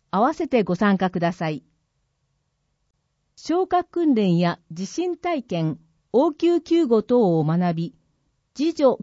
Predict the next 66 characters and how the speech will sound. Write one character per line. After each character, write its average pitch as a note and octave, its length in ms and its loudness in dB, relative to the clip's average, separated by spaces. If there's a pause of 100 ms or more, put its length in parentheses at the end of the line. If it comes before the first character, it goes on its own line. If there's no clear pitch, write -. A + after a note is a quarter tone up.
共 F4 280 0
助 B3+ 120 4
の G3+ 160 4
力 B3 420 0
を E3+ 100 0
高 G3 240 -4
め F#3 160 0
て E3+ 260 -2 (140)
災 D4 320 0
害 E4 240 4
時 F#3 120 -2
に D#3+ 140 2
備 F3+ 400 0
え D3+ 60 -4
る。 C#3+ 180 -10 (1700)
区 E4 140 -2
で C#4 120 2
は、 F3+ 280 0 (260)
首 E4 300 -6
都 B3+ 160 0
直 - 20 0
下 D4+ 220 -2
地 D4 120 -6
震 C4 280 4
を G#3 100 2
想 A#3+ 220 -2
定 A#3+ 240 2
し - 60 -12
た G#3+ 180 0
防 B3+ 240 -2
災 D#4 240 -2
訓 D4+ 200 2
練 F3+ 220 4
を D#3 80 0
実 E3 280 -8
施 E3+ 60 -8
し D#3+ 120 -6
ま D#3+ 160 -2
す。 - 200 -20 (840)
区 - 120 -20
と - 360 0
防 C#4 240 -2
災 D#4 240 -2
関 D4+ 240 -2
係 C#4+ 240 -6
機 - 100 -20
関 B3 240 -2
等 A#3 260 0
が F#3+ 240 0
連 A3 260 2
携 A3 260 0
し - 80 -12
て、 G#3 240 -4 (240)
災 D#4+ 300 -4
害 E4 200 0
に D#4 160 0
対 E4 200 -2
処 C4 120 -8
す C4 120 -8
る B3 100 -4
た B3+ 120 0
め B3 120 6
の B3 100 4
訓 A#3+ 240 0
練 F#3 220 2
を F3 200 0